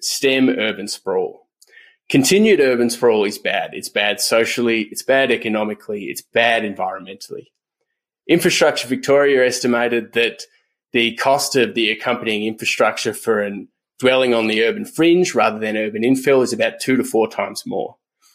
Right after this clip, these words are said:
And the New South Wales Productivity Commission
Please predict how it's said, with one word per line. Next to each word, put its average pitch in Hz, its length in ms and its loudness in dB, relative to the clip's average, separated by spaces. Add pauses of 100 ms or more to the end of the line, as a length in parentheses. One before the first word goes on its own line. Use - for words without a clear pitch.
(260)
And 113 160 0
the 117 60 2
New 139 100 4
South 120 280 0
Wales 127 260 0
Productivity 127 520 -2
Commission 113 640 -2